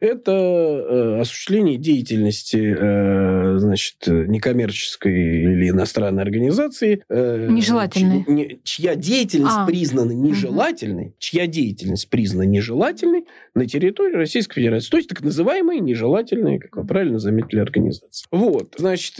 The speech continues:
Speaker 1: причём тоже, опять же, ситуация, ну, такая трагикомически анекдотическая. Что вменяют конкретно Володе Карамурзе? Двадцать седьмого октября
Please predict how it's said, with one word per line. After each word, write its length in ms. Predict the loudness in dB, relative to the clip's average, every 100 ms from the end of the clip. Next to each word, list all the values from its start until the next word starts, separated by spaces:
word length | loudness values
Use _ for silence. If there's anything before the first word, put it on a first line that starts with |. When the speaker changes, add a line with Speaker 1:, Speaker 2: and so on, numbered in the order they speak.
| -2 0
Speaker 1:
причём 360 | -2 0 0
тоже, 460 | 0 2 2 0 -2
опять 480 | -2 -4 -2 -2 -2
же, 300 | -2 -2 -2 -12
ситуация, 680 | -4 -4 -2 0 0 0
ну, 120 | -2
такая 260 | -2 -2 -2
трагикомически 1500 | 0 -4 -2 -2 0 0 -2 -10 -10 -10 -10 -8 -2 0 0 -2
анекдотическая. 1040 | -2 -2 0 -2 -2 -8 -8 -4 -4 -4
Что 220 | -4 -4 -2
вменяют 420 | 0 2 2 0
конкретно 400 | -2 -2 -2 0
Володе 260 | 2 0
Карамурзе? 500 | 0 0 0 0 -2
Двадцать 400 | 0 0 0 -2
седьмого 380 | -6 -2 0 -2
октября 600 | -2 -2 -2 0 0 -2